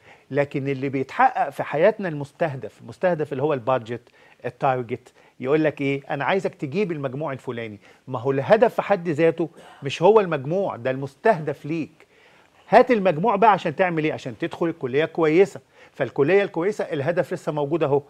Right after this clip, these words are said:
أنت، أنت ما طلعتش لسه من الكلية. خلص الكلية بتقدير حلو، إحنا لسه شغالين أهو، لأنه هي-، هياخد الشهادة بتاعت كليته. ما بعد كليتك إيه بقى؟ هيبتدي ينجح في حياته.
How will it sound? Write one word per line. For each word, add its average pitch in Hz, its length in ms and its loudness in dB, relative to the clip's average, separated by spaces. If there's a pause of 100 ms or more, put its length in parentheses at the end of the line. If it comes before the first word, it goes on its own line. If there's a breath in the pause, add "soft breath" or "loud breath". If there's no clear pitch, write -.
(100)
أنت، 143 320 -6 (140)
أنت 151 160 -6
ما 143 120 -2
طلعتش 160 440 -4
لسه 147 160 -10
من 131 60 -12
الكلية. 110 360 -12 (400 soft breath)
خلص 214 400 2
الكلية 202 480 6
بتقدير 156 460 2
حلو، 185 320 0
إحنا 165 220 -8
لسه 190 220 -4
شغالين 151 420 -2
أهو، 123 160 -4 (360 soft breath)
لأنه 147 320 2
هي-، 151 260 -2 (140)
هياخد 160 380 -2
الشهادة 156 440 -2
بتاعت 135 280 -2
كليته. 127 440 -4 (720 loud breath)
ما 156 320 0
بعد 202 340 8
كليتك 175 460 0
إيه 160 80 -6
بقى؟ 131 260 0 (320 soft breath)
هيبتدي 160 520 0
ينجح 208 260 -2
في - 100 -8
حياته. 160 420 -2